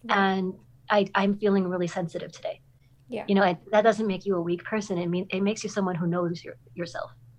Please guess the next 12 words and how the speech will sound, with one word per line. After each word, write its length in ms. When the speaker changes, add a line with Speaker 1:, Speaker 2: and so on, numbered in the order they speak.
Speaker 1:
Yes. 320
And 120
that 160
is 120
a 60
strength. 420
Speaker 2:
Right. 320
And 220
you're, 280
you're 240
respecting 540
yourself. 480